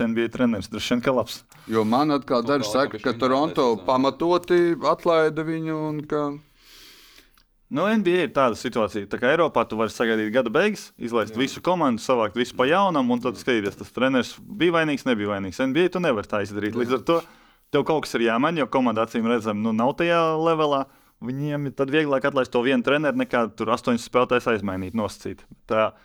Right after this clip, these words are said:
Speaker 1: godīgi sakot, jau es uzskatu, ka tā nav šobrīd trenera vaina, jo man tas sastāvs viņu, nu, kaut kā nelīdz galam arī patīk. Viņš it kā ir labs, bet, eh, tas ir objektīvi iemesli, manuprāt, kāpēc viņš nav labāks nekā, nu, viņš nav arī tik labs, tur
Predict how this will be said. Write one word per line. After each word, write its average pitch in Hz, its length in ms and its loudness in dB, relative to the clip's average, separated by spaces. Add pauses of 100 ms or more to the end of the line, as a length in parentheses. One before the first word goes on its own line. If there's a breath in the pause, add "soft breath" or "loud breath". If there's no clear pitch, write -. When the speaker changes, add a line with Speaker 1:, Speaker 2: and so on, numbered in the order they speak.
(260 soft breath)
Speaker 1:
godīgi 135 320 0
sakot, 131 240 0
jau 120 100 0
es 110 140 -4
uzskatu, - 320 -8
ka 104 80 -8
tā 110 160 0
nav 104 180 0
šobrīd 95 300 -6
trenera 98 320 -4
vaina, 113 240 0
jo 101 100 -2
man 101 140 -6
tas - 180 -16
sastāvs 95 400 -8
viņu, 95 220 -6
nu, 101 160 -6
kaut 104 180 -4
kā 95 120 -2 (640)
nelīdz 95 320 -4
galam 95 320 -2
arī 95 160 -6
patīk. - 320 -10
Viņš 110 160 -6
it - 80 -16
kā 107 160 2
ir 104 80 -4
labs, 120 240 2
bet, 92 180 -12 (140)
eh, 95 240 -4 (100)
tas - 220 -10
ir 104 80 -2
objektīvi 101 480 -4
iemesli, 98 240 -8
manuprāt, 92 400 -8
kāpēc - 320 -14
viņš 87 160 -8
nav 95 240 -4
labāks 131 400 0
nekā, 101 240 -4
nu, 117 160 -2 (320 soft breath)
viņš - 240 -18
nav 101 160 -2
arī 90 160 -10
tik - 160 -6
labs, - 240 -10
tur 87 160 -12